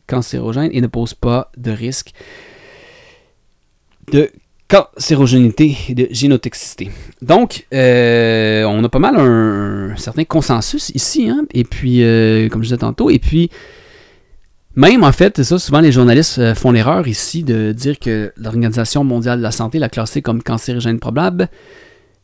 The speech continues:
mais c'est faux. Euh, ici, l'Organisation mondiale de la santé va un peu, euh,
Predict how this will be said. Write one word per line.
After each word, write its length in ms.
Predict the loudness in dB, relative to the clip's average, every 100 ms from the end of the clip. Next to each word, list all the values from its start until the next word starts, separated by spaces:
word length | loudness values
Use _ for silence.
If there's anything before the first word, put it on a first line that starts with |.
| -4
mais 200 | 2 2
c'est 180 | 4 0
faux. 400 | 2 4 4 2
Euh, 380 | 0 2 0 -2
ici, 400 | -4 -6 -2 0
l'Organisation 520 | 2 0 -2 -2 0
mondiale 220 | 2 2
de 40 | 0
la 40 |
santé 340 | -2 -2 -2
va 100 | 0
un 80 | 0
peu, 340 | 0 0 0 -2
euh, 480 | -4 -4 -4 -4